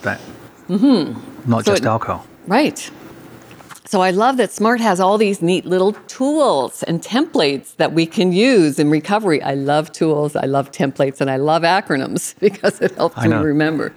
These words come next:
Speaker 2: So the stages of change start with pre-contemplation, where I stayed for twenty years. And pre-contemplation is, "Stop bugging me.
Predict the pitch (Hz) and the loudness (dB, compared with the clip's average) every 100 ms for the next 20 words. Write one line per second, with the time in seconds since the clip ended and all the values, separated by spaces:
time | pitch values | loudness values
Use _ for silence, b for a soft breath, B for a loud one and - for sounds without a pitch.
0 | b b b b b b - 214 208 - | b b b b b b -2 0 0 0
1 | 226 269 269 233 196 202 - 180 160 147 | 2 2 2 2 0 0 0 2 4 4
2 | 147 156 - - - - - 170 185 175 | 2 0 -10 -20 -18 -8 -2 0 0 0
3 | 165 - - - 247 170 160 - - 160 | 0 -2 -8 0 4 4 2 -4 -6 -2
4 | 131 139 147 147 143 - 98 113 B B | 0 0 2 0 0 -4 -6 -8 B B
5 | B B - 151 147 143 139 - - - | B B -4 -2 0 0 -2 -8 -10 -2
6 | 156 151 147 151 - - 160 165 156 - | 0 2 2 0 -2 0 2 2 0 -2
7 | 156 - 147 147 135 101 - - - - | -4 -2 -2 0 0 -2 -8 -16 -20 -20
8 | B B _ - 147 202 196 180 160 156 | B B _ -8 -2 -2 0 0 0 -2
9 | 147 147 - 147 143 - - - - - | 0 -2 0 0 0 -4 -18 -20 -20 -4
10 | 190 214 - 147 147 139 135 135 | -2 0 0 0 2 2 2 0